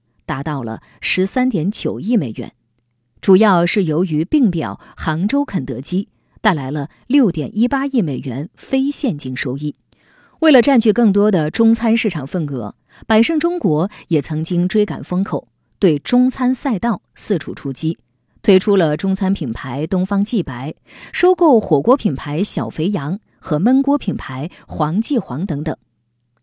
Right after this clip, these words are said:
在百胜中国大肆扩张业务之际，中西餐行业正在迎来重大的变化。一块炸鸡的中国之旅，《肯德基的商业哲学》一书，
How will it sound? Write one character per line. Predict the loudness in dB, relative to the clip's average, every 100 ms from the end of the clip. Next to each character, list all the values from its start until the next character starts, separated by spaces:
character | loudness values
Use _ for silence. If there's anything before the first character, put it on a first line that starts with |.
| _ -2
在 | 2 2
百 | 2
胜 | 2 0
中 | 2 0
国 | 0 0 -4 -12 -4
大 | 0 2
肆 | 0 -2
扩 | -2 -2
张 | 0 2
业 | 2
务 | 0 -2
之 | -6 -4
际， | -4 -6 _ _ _ _
中 | 2 4 4
西 | 0
餐 | -2 -4
行 | -4 -6 -2
业 | -2 -2 _ _ -6
正 | -4
在 | -2 -6
迎 | -6 -8
来 | -8 -10 -12 -8
重 | -2 0 0
大 | -6 -8
的 | -8
变 | -6 -6
化。 | -8 -14 _ _ _ _ _ _ _ _ _ _ _ 0
一 | 2
块 | 4 4
炸 | 4 2
鸡 | 2
的 | 0
中 | 2 2
国 | 2 0
之 | 2
旅， | 2 -2 _ _ -12
《肯 | -2 0 0
德 | -2
基 | -2 -2
的 | -2
商 | 0 2 2
业 | 0
哲 | -2 -2
学》 | -2 -2
一 | -2 -4
书， | -4 -4